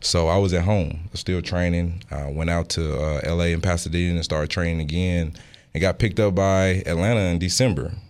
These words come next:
right before the playoff run. And they embraced me like I had been there all season.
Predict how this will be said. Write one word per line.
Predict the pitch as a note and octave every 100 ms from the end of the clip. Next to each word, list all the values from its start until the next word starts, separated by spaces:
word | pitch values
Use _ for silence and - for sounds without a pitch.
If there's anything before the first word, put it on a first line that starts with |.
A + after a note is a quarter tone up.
| -
right | E2 E2+
before | F2 F2 F2+ E2+ E2 E2 E2+ -
the | -
playoff | - G2 E2 D#2+
run. | D2 C#2 B1 - - -
And | D2+ D#2 D#2+ D2+ D2 D2+ D#2 -
they | F#2+ G2+
embraced | F2+ F#2+ F#2
me | F2+
like | E2+ F2+
I |
had | F#2+ E2+
been | F#2
there | F2+ E2+
all | F2
season. | F2 F2+ E2 D2+